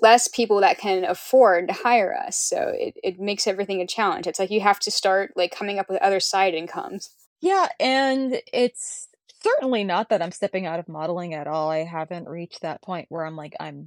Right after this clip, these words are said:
Speaker 2: done," or want to, like, shift into anything else he, like, head first, but I am exploring a couple of other ventures at this point that I'm intending to build into something, uh, much more significant and still sort of be interwoven in a way, but, like, at the end of the day, that is kind of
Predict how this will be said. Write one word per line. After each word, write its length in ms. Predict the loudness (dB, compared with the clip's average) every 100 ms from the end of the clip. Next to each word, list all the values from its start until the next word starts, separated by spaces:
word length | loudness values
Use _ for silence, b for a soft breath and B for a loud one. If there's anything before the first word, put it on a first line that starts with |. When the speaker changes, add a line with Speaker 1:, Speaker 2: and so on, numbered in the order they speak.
| -6
Speaker 2:
done," 500 | -6 -6 -8 -10 -10
or 400 | -8 -4 -4 -4
want 280 | -6 -10 -10 -12 -14
to, 180 | -10
like, 160 | -10 -10
shift 260 | -6 -6 -6
into 180 | -12 -10
anything 560 | -10 -10 -12 -12 -12 -8
else 300 | -6 -8 -14 -20
he, 60 | -14
like, 300 | -12 -12 -12 -14
head 180 | -12 -8
first, 380 | -4 -4 -4 -4
but 220 | -2 -2 -6 _
I 160 | -4 -2
am 420 | -2 -2 -2 -2
exploring 380 | -6 -8 -6 -6
a 40 | -6
couple 300 | -10 -6 -4
of 80 | -4
other 200 | -4 -6
ventures 380 | -8 -8 -8
at 100 | -6
this 120 | -8 -12
point 300 | -12 -10 -6
that 120 | -6
I'm 160 | -6 -8
intending 540 | -10 -8 -6 -6 -8
to 120 | -8
build 360 | -6 -4 -2 -2
into 340 | -2 -4 -8
something, 600 | -6 -6 -6 -6 -4 -6 -10 _
uh, 180 | 2 2
much 180 | 2 -2
more 100 | -4
significant 680 | -4 -6 -6 -4 -6 -6 -12 -8
and 720 | -6 -4 -4 -6 -8 -8 -10 -10 _ _ _
still 260 | 2 2 2
sort 240 | -4 -2 -2
of 80 | -4 _
be 120 | -6
interwoven 560 | -6 -6 -6 -4 -4 -6
in 80 | -8
a 80 |
way, 300 | -4 -4 -4 -6
but, 120 | -6
like, 140 | -6 -6
at 80 |
the 60 | -8
end 80 | -6
of 60 |
the 100 | -6
day, 200 | -2 -2
that 180 | 0 -2
is 100 | -2
kind 260 | -6 -8 -6
of 140 | -8